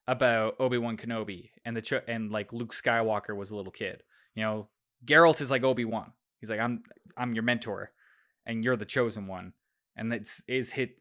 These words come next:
it's his deal to kinda, like, protect her, train her, and help her fulfill her destiny. But the thing that was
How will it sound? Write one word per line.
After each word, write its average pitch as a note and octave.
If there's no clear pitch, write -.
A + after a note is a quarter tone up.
it's B2
his B2
deal A#2+
to A2
kinda, A2
like, G2+
protect -
her, A2
train A2+
her, G#2+
and A2
help A#2+
her A2
fulfill A#2
her A2
destiny. G2+
But D#3
the B2+
thing G#3+
that G#3+
was C#3